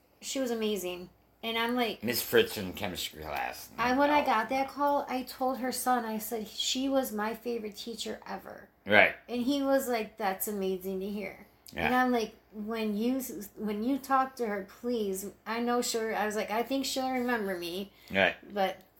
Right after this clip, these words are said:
Speaker 1: yeah, I never heard anything back. But, yeah, it was, I w-, almost had a heart attack. I talked to that guy for, like, ten minutes about his mom.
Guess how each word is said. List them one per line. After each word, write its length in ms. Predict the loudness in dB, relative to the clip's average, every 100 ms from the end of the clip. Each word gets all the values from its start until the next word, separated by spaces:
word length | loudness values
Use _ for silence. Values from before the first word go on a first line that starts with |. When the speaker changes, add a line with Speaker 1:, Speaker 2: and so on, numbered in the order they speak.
| _
Speaker 1:
yeah, 200 | -2 0
I 60 | 2
never 240 | 2 2
heard 140 | 4 2
anything 340 | 2 -2 -2
back. 300 | 0 0 -2
But, 140 | -6 -2
yeah, 300 | 2 2 2
it 60 |
was, 260 | -2 -4 -6
I 180 | -2 0
w-, 200 | 0 -4 -6
almost 300 | -8 -6 -4
had 160 | -2 -4
a 40 |
heart 260 | -2 -2 -2
attack. 320 | -4 -6 -6
I 80 | -6
talked 300 | -4 -6 -6
to 40 |
that 160 | -8 -4
guy 160 | -4
for, 140 | -4 -8
like, 160 | -10 -10
ten 260 | -8 -4
minutes 280 | -4 -6 -8
about 240 | -10 -8
his 100 | -8
mom. 400 | -10 -12 -14 -16